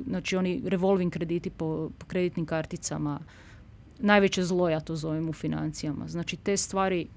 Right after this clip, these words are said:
prvo, prvo morate napraviti nekakvu, ono, self-assessment, znači s-, dijagnostiku, gdje sam danas, i odmah i eliminirati ove ajmo reći, ono, e, loše stvari iz svojih, e, iz svojih knjiga, to tako recimo.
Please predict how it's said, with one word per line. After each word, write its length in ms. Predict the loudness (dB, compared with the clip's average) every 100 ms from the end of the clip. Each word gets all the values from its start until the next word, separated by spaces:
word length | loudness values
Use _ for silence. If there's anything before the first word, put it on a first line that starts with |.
| -14 -2
prvo, 200 | 2 2
prvo 220 | 4 6
morate 280 | 6 6 2
napraviti 340 | 2 2 0
nekakvu, 300 | 0 -2 -4
ono, 280 | -2 -2 -4 -8
self-assessment, 840 | -4 2 2 2 -2 2 0 0 -4 -2
znači 240 | -6 -4
s-, 200 | -8 -6
dijagnostiku, 720 | -2 0 0 -2 -4 -6 -6 -6
gdje 260 | -2 0
sam 220 | 0 -2
danas, 400 | -2 -2 -4 -6 -8
i 420 | -6 -4 -2 -4 -8 -2
odmah 380 | 0 2 0 -2
i 100 | -6 -4
eliminirati 720 | 0 2 2 2 2 0 0
ove 300 | 2 2 2 -4 -18 -18 -16 -6
ajmo 220 | -2 0
reći, 300 | 0 0 -2
ono, 360 | -2 -2 -2 -4 -8
e, 120 | -8 -4 -4 -2
loše 340 | 0 0 0 -4
stvari 420 | 0 2 2 2
iz 180 | 0 0
svojih, 680 | -2 -2 0 2 2 -2 -12
e, 140 | -8 -6 -6
iz 140 | -6 -6
svojih 380 | -4 -4 -6 -6
knjiga, 440 | -2 0 0 -4 -12 -16
to 100 | -16
tako 320 | -12 -14 -12 -14
recimo. 340 | -14 -14